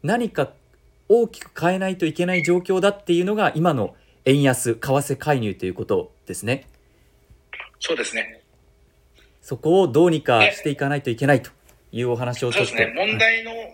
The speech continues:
Speaker 2: 問題の先送りをもうしない。
Speaker 1: うん。
Speaker 2: 成長性が低い理由をちゃんと考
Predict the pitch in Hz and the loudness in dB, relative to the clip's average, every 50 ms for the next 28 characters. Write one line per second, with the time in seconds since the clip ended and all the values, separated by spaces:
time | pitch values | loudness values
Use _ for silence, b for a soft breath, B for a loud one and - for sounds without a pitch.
0 | - 160 190 208 202 214 214 214 214 214 208 196 190 - 175 156 - 190 185 190 | -8 -8 -6 -4 -2 -2 -2 -2 -2 -6 -10 -8 -8 -8 -8 -6 -6 -8 -8 -8
1 | - 202 196 190 185 196 190 143 - - - - 117 123 139 226 - - _ - | -8 -8 -6 -6 -6 -6 -6 -4 -2 -2 -2 0 0 0 0 0 -2 -6 _ -4
2 | 127 135 127 110 92 90 - - - - - - - 180 180 - 208 196 190 - | -2 -2 -2 -2 -4 -8 -12 -18 -14 -10 -6 -2 -2 -2 -2 -2 -4 -4 -4 -2
3 | 196 190 175 170 - - - - - 220 190 139 104 - - - 123 135 156 165 | -2 -2 0 -2 -4 -4 -6 -6 -6 -6 -6 -6 -12 -12 -10 -10 -8 -8 -8 -8
4 | 160 143 - - - - 190 190 - 196 190 - - 185 | -6 -4 -4 -4 -4 -6 -8 -8 -8 -8 -6 -4 -4 -6